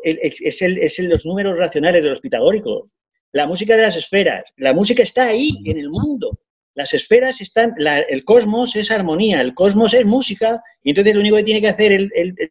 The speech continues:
pitagórico, el matemático, es plasmar en las relaciones armónicas los números racionales. La, la quinta, la cuarta, esa, esa realidad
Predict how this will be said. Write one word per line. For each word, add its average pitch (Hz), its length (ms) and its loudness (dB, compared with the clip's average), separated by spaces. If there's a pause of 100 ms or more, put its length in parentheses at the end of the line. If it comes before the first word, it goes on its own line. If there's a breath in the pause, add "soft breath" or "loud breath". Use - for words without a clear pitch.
(120)
pitagórico, 190 560 -2
el 185 80 0
matemático, 202 600 -2
es - 320 2
plasmar 202 760 0 (140)
en 151 420 -8 (240)
las 120 100 -8
relaciones 127 380 0
armónicas 220 680 2 (440 soft breath)
los 127 160 4
números 170 220 6
racionales. 165 600 0 (220)
La, 123 220 -6
la 117 120 0
quinta, 185 260 -2
la 190 140 -2
cuarta, 220 400 4
esa, 202 240 -2
esa 247 400 4
realidad 190 800 2